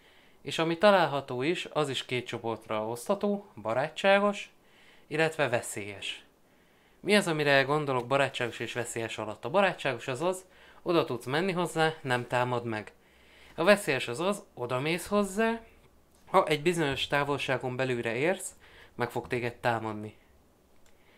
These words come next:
Akkor kezdjük a barátságossal. Milyen barátságos állatok vannak a Conan Exiles világában? A nyúl, a dír, vagyis a bambi,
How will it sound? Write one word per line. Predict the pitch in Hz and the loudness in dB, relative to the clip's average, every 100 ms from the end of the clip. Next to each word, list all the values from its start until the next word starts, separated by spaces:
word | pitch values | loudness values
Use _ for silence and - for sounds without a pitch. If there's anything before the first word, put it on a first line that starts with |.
| - - - - - | -20 -20 -20 -20 -10
Akkor | 170 | -4
kezdjük | 165 165 143 | 2 2 2
a | 143 | 2
barátságossal. | 135 127 113 123 113 - 135 | 4 2 0 -4 -4 -2 0
Milyen | 180 208 139 | 4 4 4
barátságos | 151 143 - 123 113 - | 4 2 0 -2 -2 0
állatok | 139 120 113 120 | 2 0 -2 -6
vannak | 127 120 117 | -4 -4 -4
a | 117 | -6
Conan | 127 120 | -4 -2
Exiles | 113 110 110 107 - | -4 -4 -6 -8 -10
világában? | 107 104 107 104 104 107 107 _ _ _ _ _ | -10 -10 -12 -14 -14 -16 -18 _ _ _ _ _
A | 117 | -6
nyúl, | 110 113 151 220 - _ _ _ _ _ _ - _ _ _ - - - - | -4 0 0 0 -2 _ _ _ _ _ _ -20 _ _ _ -20 -20 -20 -10
a | 123 | -4
dír, | 110 120 135 113 - - | -2 -2 0 -2 -4 -6
vagyis | 127 120 - | -4 -2 -2
a | 113 | -2
bambi, | 110 110 110 151 190 | 0 -4 -2 -4 -4